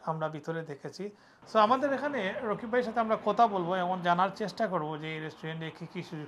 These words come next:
সুবিধা আছে। এখানে শুধু রেস্টুরেন্টে না, একটি, আহ, ওয়েডিংয়ের জন্য একটি বেস্ট ভেন্যু হতে পারে। আপনারা যদি এর বাহির ভিতর দেখেন, বাইরে গাড়ি পার্কিংয়ের ব্যবস্থা আছে এবং ভিতরে, আহ, বসার খুব সুন্দর জায়গা।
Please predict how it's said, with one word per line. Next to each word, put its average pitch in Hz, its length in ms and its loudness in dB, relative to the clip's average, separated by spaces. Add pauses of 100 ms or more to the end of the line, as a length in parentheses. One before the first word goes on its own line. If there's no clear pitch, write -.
সুবিধা 156 340 -2
আছে। 160 320 -4 (420)
এখানে 185 280 -2
শুধু 208 320 -2
রেস্টুরেন্টে 233 480 2
না, 190 300 -4 (140)
একটি, 180 500 -2 (220)
আহ, 160 220 2
ওয়েডিংয়ের 196 420 2
জন্য 180 220 -2
একটি 165 560 -2 (360)
বেস্ট 208 360 4
ভেন্যু 185 240 2
হতে 165 240 0
পারে। 151 300 2
আপনারা 170 360 0
যদি 170 360 -2 (420)
এর 160 320 0 (240)
বাহির 170 500 4
ভিতর 170 320 -4 (100)
দেখেন, 170 340 -8
বাইরে 165 560 -2 (280)
গাড়ি 156 180 2
পার্কিংয়ের 165 520 -4
ব্যবস্থা 151 420 -6
আছে 151 200 -6
এবং 180 200 -4
ভিতরে, 170 420 -6 (460)
আহ, 151 360 2
বসার 180 420 -2 (180)
খুব 294 200 -2
সুন্দর 185 340 2
জায়গা। 160 400 0